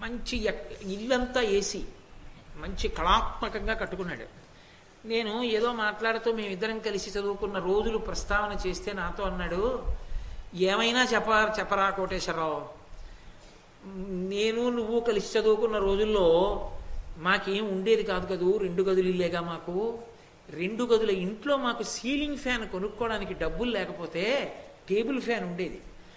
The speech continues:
ఆ టేబుల్ ఫ్యాన్ దగ్గర ఎవరు పడుకోవాలి అంటే, ఎవరో ఒకళ్ళకే పెట్టుకుంటే ఇబ్బందని,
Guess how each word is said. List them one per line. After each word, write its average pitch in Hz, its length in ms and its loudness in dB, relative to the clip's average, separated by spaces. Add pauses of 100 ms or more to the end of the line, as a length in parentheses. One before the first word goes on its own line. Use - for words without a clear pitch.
(480)
ఆ - 20 0
టేబుల్ 269 560 4
ఫ్యాన్ 269 280 2
దగ్గర 254 220 2
ఎవరు 214 360 2
పడుకోవాలి 247 960 4 (480)
అంటే, 185 180 -2
ఎవరో 202 300 4
ఒకళ్ళకే 226 600 4
పెట్టుకుంటే 214 500 0
ఇబ్బందని, 190 760 -2